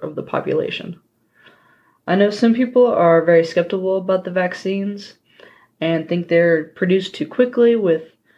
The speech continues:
not enough research, t-, and we don't know what their side effects are gonna be. I understand your point of view if this is where you're coming from.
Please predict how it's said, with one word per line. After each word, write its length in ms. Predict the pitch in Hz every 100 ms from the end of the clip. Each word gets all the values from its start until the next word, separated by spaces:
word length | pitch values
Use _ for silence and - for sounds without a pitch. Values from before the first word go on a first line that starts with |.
| _ _ -
not 140 | 170
enough 280 | 170 151 -
research, 840 | 208 202 208 196 190 185 - - -
t-, 180 | - - _ _ _ -
and 600 | 170 151 151 143 143 175 _ _
we 100 | 170
don't 140 | 160 139
know 100 | 135
what 200 | - -
their 100 | -
side 380 | - 196 196
effects 400 | 185 - 180 -
are 60 | 175
gonna 200 | 180 175
be. 480 | 175 175 175 175 170 _ _ _ _ _ _ _ _ -
I 60 | 202
understand 720 | 254 254 240 208 170 156 165 - _ _ _ _ -
your 160 | 175
point 240 | 175 180 160
of 60 |
view 200 | 151 -
if 80 | 156
this 220 | 165 165
is 100 | 160
where 120 | 156 139
you're 100 | 139
coming 260 | - -
from. 320 | - - 180